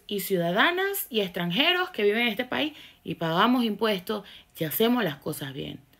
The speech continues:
Porque si se nos exige y nosotros cumplimos, pues ellos también tienen que hacerlo y cumplir. Qué triste, qué mal que nos tenemos que enterar de este tipo de cosas.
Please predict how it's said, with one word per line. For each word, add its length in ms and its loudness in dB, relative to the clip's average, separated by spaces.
Porque 240 -4
si 140 -6
se 160 0
nos 160 0
exige 680 2
y 80 -6
nosotros 460 -6
cumplimos, 800 -2
pues 160 -6
ellos 300 -2
también 300 -4
tienen 260 -4
que 320 -4
hacerlo 720 -8
y 80 -10
cumplir. 500 -10
Qué 180 0
triste, 640 2
qué 160 -4
mal 460 2
que 100 -4
nos 160 -2
tenemos 320 -2
que 80 -2
enterar 300 0
de 80 0
este 160 -10
tipo 200 -4
de 100 -2
cosas. 480 -2